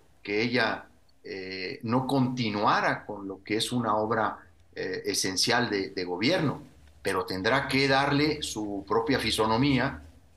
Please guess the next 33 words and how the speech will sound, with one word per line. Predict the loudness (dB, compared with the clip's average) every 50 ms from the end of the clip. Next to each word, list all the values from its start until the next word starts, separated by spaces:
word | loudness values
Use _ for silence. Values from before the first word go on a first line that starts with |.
| -20 -14
se | -10 -6 -6 -4
le, | -2 -4 -4
le, | -2 -4 -4 -4 -4 -4 -6 -2
le | 0 2 2
da, | 2 2 0 -2 -4
le | -4 -4
tendrá | -2 -2 -2 0 0 0
que | 0 2 2
dar | 2 4 2 2
su | 0 -2 -4 -4
propio | -2 -2 -2 0 -2 -2
estilo | -2 -2 0 4 4 4 6 4 2 2 -2 -8 -12 -16 -20 -20 -20 -12 -4
y | -2 0
su | 0 2 0 0
propio | 2 0 0 2 0 0
compromiso. | 0 0 -2 0 0 0 0 2 2 2 2 2 0 -4 -4 -6 -18 -20 -20 -20 -20 -12 -2
Y | -2
entonces, | -2 0 2 2 2 2 2 2 0 0 0 0 -4 -4 -10 -20 _ _ _ -14
el, | -10 -6 -6 -6 -6 -4 -2 -2 -2 -2 -4 -4
el, | -4 -4 -2 -2 0
la | 2 2
etapa | 0 0 2 2 4 4 4 4 4 2 2 2 -4 -8 -16 _ _ _ _ _ -20 _ -10
eh, | -6 -4 -4 -4 -4 -6 -4
que | -2 0
sigue, | 2 2 2 2 2 2 2 2 2 0 -6 -12 -20 -20 -20 -18 -6
pues | -2 0 0 2
es | 2 2 2 2
la | 2 2
de, | 2 2 2 2 2 2 0 -4 -12 -16 -18 -12
eh, | -10 -8
reencontrarse | -4 -2 0 0 0 2 2 0 2 2 2 0 2 0 -2 -4
con | -2 -2 -2 -2
sectores | 0 -2 -4 -4 0 2 2 4 4 2 0 -2 -2 -4